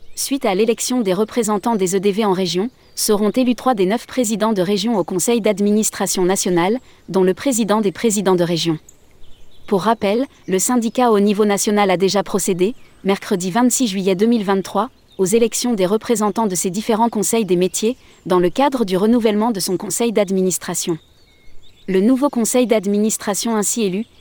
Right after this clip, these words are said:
et qui comprendra aussi le futur ou la future président des E D V, ainsi que celui de l'A P S T et celui du ceto, sera effectif le quatre octobre prochain, lors de la prochaine assemblée générale. À lire aussi, élection E D V, conseil d'administration,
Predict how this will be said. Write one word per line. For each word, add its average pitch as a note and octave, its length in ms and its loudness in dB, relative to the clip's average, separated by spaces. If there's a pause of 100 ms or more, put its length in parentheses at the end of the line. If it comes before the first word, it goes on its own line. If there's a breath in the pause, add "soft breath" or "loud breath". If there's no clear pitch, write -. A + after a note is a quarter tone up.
et G#3 80 0
qui G#3 140 -6
comprendra A#3 580 2
aussi A3+ 240 0
le G3+ 80 0
futur A#3 400 -4
ou F#3+ 60 0
la F3 120 0
future A#3+ 360 -4
président G#3 440 0
des F#3 220 2
E - 20 2
D F#3 140 2
V, G3 220 -2 (320 loud breath)
ainsi G3+ 260 0
que G#3+ 100 -2
celui G#3+ 280 0
de F3+ 80 2
l'A F#3 120 4
P A3 140 0
S G3+ 220 -2
T A#3 200 -2
et F#3 80 -2
celui G#3+ 300 0
du F#3+ 80 -6
ceto, G3 400 -2 (280 soft breath)
sera F#3+ 360 0
effectif C4 480 -2
le F3+ 100 0
quatre - 280 0
octobre G#3 420 -2
prochain, G3+ 420 -2 (320 soft breath)
lors G3+ 180 2
de F#3+ 80 -2
la F3+ 120 0
prochaine A3+ 400 -2
assemblée F#3+ 400 0
générale. E3+ 540 0 (920)
À G3 100 2
lire C4 220 2
aussi, A3+ 380 0 (200)
élection A#3+ 440 0
E A3+ 40 2
D G3+ 140 2
V, F3+ 220 -4 (260)
conseil A#3+ 360 0
d'administration, A3 920 0